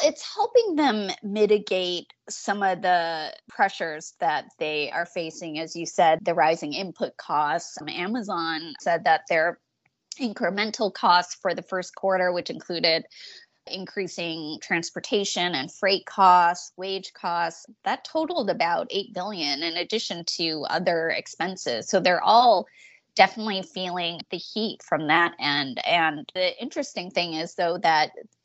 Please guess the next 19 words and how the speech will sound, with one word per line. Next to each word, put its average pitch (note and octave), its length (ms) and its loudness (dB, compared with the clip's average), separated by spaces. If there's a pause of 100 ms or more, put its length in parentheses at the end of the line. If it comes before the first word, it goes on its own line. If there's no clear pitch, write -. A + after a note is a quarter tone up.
(400)
sales G#3 680 0
has D#3+ 320 -4
not G3 360 -4
softened. - 680 -4
Walmart F#3 540 4
and D#3+ 200 -2
Target, F#3+ 460 2
along A#3+ 300 -4
with G#3+ 140 -8
Amazon, E3+ 600 -4 (460)
were G3 180 -4
pretty A#3+ 460 -6
upbeat G3+ 600 -6
about D#3 580 0 (100)
sales F#3 500 -4
for D#3+ 280 -2
the E3 120 -4
rest D#3 340 -4
of D3+ 260 -4